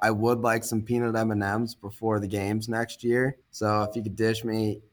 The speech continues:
two M and M's, that would be great. Uh, he's got this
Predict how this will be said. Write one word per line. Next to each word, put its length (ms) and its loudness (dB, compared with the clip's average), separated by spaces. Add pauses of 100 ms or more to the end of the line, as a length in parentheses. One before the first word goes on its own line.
(180)
two 220 2
M 140 2
and 100 2
M's, 240 0
that 120 0
would 120 -4
be 80 -2
great. 440 2 (120)
Uh, 220 -4
he's 260 0
got 240 6
this 300 0